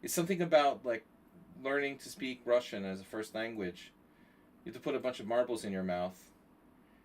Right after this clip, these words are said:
Like, wah, wah, wah, wah. Um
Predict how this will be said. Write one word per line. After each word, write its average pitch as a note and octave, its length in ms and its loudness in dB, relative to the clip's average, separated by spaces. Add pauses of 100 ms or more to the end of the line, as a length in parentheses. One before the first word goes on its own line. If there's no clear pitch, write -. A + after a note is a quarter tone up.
(120)
Like, A2+ 160 -4
wah, E3+ 300 4
wah, D3 720 8
wah, B2 380 4 (1700)
wah. A#2 300 8
Um A2+ 200 -2